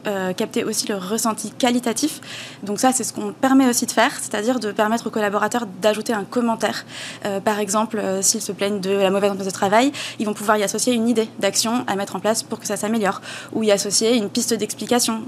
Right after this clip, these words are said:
Euh, par exemple, en ce moment, il y a des travaux, donc j'arrive pas à me concentrer. Et ces choses-là, ça va vraiment permettre de capter tout le contexte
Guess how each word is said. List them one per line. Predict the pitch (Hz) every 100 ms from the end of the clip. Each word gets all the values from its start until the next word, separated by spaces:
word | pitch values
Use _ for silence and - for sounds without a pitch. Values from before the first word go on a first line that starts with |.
| -
Euh, | 202 185 180
par | 196
exemple, | 190 202 226
en |
ce | 196
moment, | 202
il | 220
y |
a |
des | 190
travaux, | 180 - 202 220
donc | 202 185
j'arrive | 190 180
pas | 196
à | 214
me |
concentrer. | 233 220 220 202 - - - - -
Et | 208
ces | 202 233
choses-là, | 254 226 285 302
ça | 214
va | 196
vraiment | 214 240 262
permettre | 220 240 208
de |
capter | - 220 220
tout | 214 - 349
le |
contexte | 330 269 247 254 -